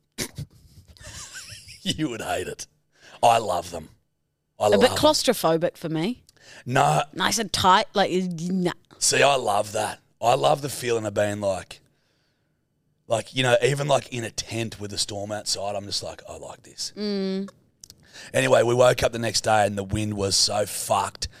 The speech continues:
Speaker 2: Blew the fucking marquee over. It was all going on. Like, we had to get the boat out 'cause it fucked the prop in the water. And we were just like, "Oh, I think this is us." But because we got the man cave back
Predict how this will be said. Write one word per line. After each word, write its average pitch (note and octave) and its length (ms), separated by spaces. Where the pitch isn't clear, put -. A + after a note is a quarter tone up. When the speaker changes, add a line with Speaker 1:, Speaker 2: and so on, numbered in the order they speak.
Speaker 2:
Blew B2 160
the A#2 80
fucking A2 320
marquee G#2+ 420
over. G2+ 280
It G#2 60
was G2+ 160
all A2 180
going G2+ 260
on. G2+ 180
Like, G2 140
we G#2+ 80
had G#2+ 100
to G#2 60
get G2+ 80
the F#2 80
boat G2 260
out G2+ 200
'cause - 120
it G2 160
fucked - 320
the - 80
prop - 400
in G#2 100
the G2+ 60
water. G2 480
And A2 180
we G#2+ 60
were G#2+ 100
just G#2 160
like, G#2 140
"Oh, G2 280
I G#2 120
think G2 160
this E2+ 160
is D#2+ 100
us." D#2+ 380
But A#2+ 140
because D3+ 280
we D#3 60
got C3+ 100
the G2+ 80
man A2+ 260
cave G#2+ 300
back G#2+ 240